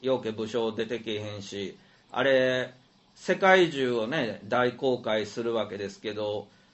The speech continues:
意外とあの、簡単に作れるんですよ。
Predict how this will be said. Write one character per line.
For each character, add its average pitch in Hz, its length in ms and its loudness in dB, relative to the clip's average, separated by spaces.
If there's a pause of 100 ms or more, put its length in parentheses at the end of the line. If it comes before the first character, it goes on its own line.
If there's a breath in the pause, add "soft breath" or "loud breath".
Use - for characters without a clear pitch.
(220 soft breath)
意 196 120 -2
外 240 300 6
と 151 120 6
あ 110 140 2
の、 107 460 -4 (480)
簡 151 240 2
単 147 220 2
に 147 120 -4
作 110 160 -12
れ 107 120 -4
る 110 100 -4
ん 107 120 -8
で 95 100 -8
す - 100 -12
よ。 80 140 -8